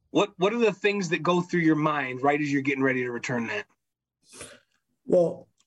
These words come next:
Speaker 2: when I, obviously I know what kind of return we're running. So I'm just gonna read, I'm gonna read the, the block that I need to read. Unless some, unless something goes wrong, I'm gonna just read, uh, that block that I'm,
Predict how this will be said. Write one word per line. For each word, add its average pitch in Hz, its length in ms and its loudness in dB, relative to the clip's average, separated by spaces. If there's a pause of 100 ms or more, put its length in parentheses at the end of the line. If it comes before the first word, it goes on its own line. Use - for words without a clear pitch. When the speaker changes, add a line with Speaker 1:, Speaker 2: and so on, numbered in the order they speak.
(140)
Speaker 2:
when 151 160 2
I, 151 240 2 (240)
obviously 147 380 0
I 127 100 2
know 135 180 4
what 127 240 0 (220)
kind 139 220 0
of 123 80 0
return 127 420 -2
we're 117 120 -2
running. 117 520 -2 (340)
So 113 540 -2 (420)
I'm 131 200 2
just 131 200 0
gonna 123 240 0
read, 131 540 4 (1080)
I'm 135 120 2
gonna 127 120 2
read 135 520 4 (340)
the, 110 240 -6 (140)
the 127 160 -6
block 135 420 -2
that 131 100 2
I 123 120 0
need 135 380 4
to 120 100 -4
read. 117 420 -6 (380)
Unless 120 300 2
some, 135 260 2
unless 147 340 2
something 147 240 2
goes 135 240 4
wrong, 123 380 -2
I'm 120 100 -6
gonna 123 240 0
just 113 220 -4
read, 131 480 4 (800)
uh, 117 240 0
that 120 260 0
block 135 320 0
that 127 100 0
I'm, 123 400 -2